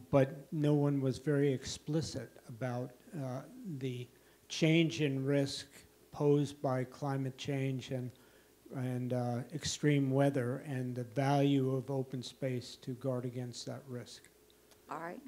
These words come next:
Speaker 2: thank you. Any other tools, approaches that you see missing and hasn't been part of our conversation yet?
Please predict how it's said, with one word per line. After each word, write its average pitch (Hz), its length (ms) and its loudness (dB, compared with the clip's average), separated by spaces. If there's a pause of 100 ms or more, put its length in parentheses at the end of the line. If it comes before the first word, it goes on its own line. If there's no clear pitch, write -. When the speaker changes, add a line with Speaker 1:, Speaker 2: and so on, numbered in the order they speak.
(200)
Speaker 2:
thank 190 300 -6
you. - 140 -14 (400)
Any 220 340 -2
other 247 300 0 (140)
tools, 190 680 2
approaches 185 920 0 (420)
that 190 220 -2
you 202 80 -4
see 185 300 2
missing 175 680 0 (160)
and 175 320 -6
hasn't 202 400 -2
been 170 180 -2
part 165 380 2
of 160 100 -6
our 160 100 0
conversation 151 840 -2
yet? - 240 -8